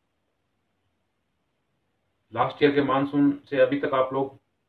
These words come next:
बाहर नहीं आए थे, लेकिन जैसे ये incident वहां पे हो रहे हैं,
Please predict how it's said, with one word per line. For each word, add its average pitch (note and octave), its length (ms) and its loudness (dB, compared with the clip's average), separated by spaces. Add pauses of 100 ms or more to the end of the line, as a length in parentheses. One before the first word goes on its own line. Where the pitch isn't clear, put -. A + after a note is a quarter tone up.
(320)
बाहर B2 240 0
नहीं C#3+ 120 2
आए A2 180 -2
थे, - 80 -16 (960)
लेकिन B2 320 -8
जैसे C3 240 -2
ये C#3 160 2
incident C#3 280 -4
वहां B2+ 140 -2
पे C3 60 -6
हो B2+ 160 0
रहे C3 120 0
हैं, D3 160 -10